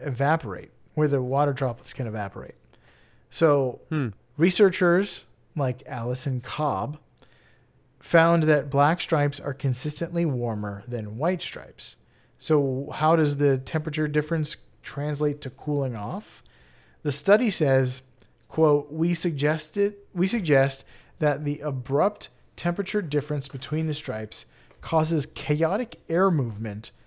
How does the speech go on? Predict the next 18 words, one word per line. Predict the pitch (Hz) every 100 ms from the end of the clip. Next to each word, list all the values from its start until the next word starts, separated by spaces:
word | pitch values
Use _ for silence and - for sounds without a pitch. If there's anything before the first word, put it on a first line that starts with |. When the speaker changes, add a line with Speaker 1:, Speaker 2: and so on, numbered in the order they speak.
| _ _
Speaker 1:
above | 151 135 147 147
the | 139
hair | 101 135 123
surface, | - 123 104 - - - - _ _ _ _ _
thus | 143 156 165 - -
enhancing | 156 127 170 202 202 202 185 220 - - -
evaporative | 143 123 135 170 190 170 160 156 151 139 - -
heat | - 147 135 - _ 135
dis-, | 123 135 131 - 147 _ _ _ _ _
dissipation." | 156 135 - 117 104 - - - _ _ _ _ _ - _ _ _ _ _ _ - - -
In | 175
other | 196 214 135
words, | 110 101 104 110 - - _ _ _ _ _ _ _ _ _ -
if | 139
I | 147
understood | 143 135 151
that | 127 107
correctly, | 131 135 120 90